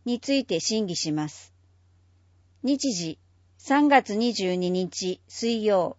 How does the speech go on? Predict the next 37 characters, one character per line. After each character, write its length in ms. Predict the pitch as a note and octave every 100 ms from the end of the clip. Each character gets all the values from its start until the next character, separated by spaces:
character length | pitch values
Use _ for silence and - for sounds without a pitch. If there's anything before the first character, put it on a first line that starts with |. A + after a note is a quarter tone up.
| _
十 240 | - C#4+
五 140 | B3 G#3+
時 140 | F3+
か 140 | - D3+
ら。 200 | C#3+ - _ _ _ _ _ _ _ _ _
場 140 | F3+
所、 320 | F#3 A3 G#3 - _ _ -
江 220 | C#4 C#4+
東 280 | D#4 D4 C#4+
区 140 | G3+
文 220 | G#3+ A#3
化 140 | A#3+ A3+
セ 180 | B3
ン 80 | A#3
タ 400 | - E3+ D#3+ - -
ー 20 |
三 320 | - B3 B3
階 260 | B3 A#3+ A3
レ 120 | A3
ク 120 | G#3+
ホ 260 | A3+ A#3+ A3
ー 40 |
ル、 220 | F3 D3 - _ _ _ _ _ _
東 240 | A#3 A#3+ G#3
洋 320 | F3 E3 - -
四 240 | C4 B3
の 120 | F#3
十 260 | E3 G3+ G3+
一 260 | G3+ -
の 140 | G3+ D#3
三。 360 | - D#3+ D#3 - _ _ _ _ _ _ _ _ _
対 200 | B3+ B3+
象、 320 | - B3 A#3+
定 380 | - - A#3 A3+
員、 360 | A3+ G#3+ G3+ - _ _ _ _ _
十 260 | A3+ D4 D4
人、 340 | A3 D#3+ C#3+